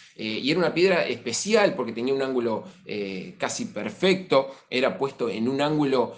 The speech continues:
eh, que iba a orientar la edificación que venía. Este año me tocó, eh, este tipo de, de situaciones de, de construcción y aprendí muchas cosas de construcción. Tal vez no con una piedra angular, porque algunas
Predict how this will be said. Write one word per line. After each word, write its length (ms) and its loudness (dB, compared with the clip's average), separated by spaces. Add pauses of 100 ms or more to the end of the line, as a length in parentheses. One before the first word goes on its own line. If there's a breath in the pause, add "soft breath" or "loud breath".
(140 loud breath)
eh, 840 -8
que 100 -4
iba 420 0
a 40 6
orientar 680 2
la 140 -2
edificación 680 -4
que 80 -6
venía. 420 2
Este 180 -4
año 160 0
me 100 -2
tocó, 400 0 (180 loud breath)
eh, 400 -4 (600)
este 260 -4
tipo 340 2
de, 340 -2 (180 loud breath)
de 80 -4
situaciones 600 -2
de, 160 -4
de 140 -6
construcción 760 2
y 120 0
aprendí 280 0
muchas 300 -2
cosas 340 -2
de 140 -4
construcción. 640 -6 (240 loud breath)
Tal 140 4
vez 120 2
no 180 2
con 120 4
una 240 6
piedra 260 4
angular, 420 4
porque 300 0
algunas 460 2